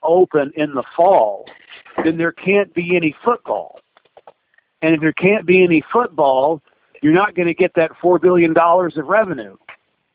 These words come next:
See? So they don't give a damn if you bring all these students to campus and then in October there's a second or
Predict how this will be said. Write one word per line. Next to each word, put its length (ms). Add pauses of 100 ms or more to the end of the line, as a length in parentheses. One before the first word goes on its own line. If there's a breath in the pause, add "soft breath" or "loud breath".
(720)
See? 340 (1300)
So 80
they 120
don't 200
give 140
a 60
damn 640 (100)
if 160 (960)
you 140
bring 280
all 140
these 220
students 340
to 80
campus 560 (680)
and 240
then 360
in 140
October 920 (680)
there's 340
a 160 (160)
second 480
or 460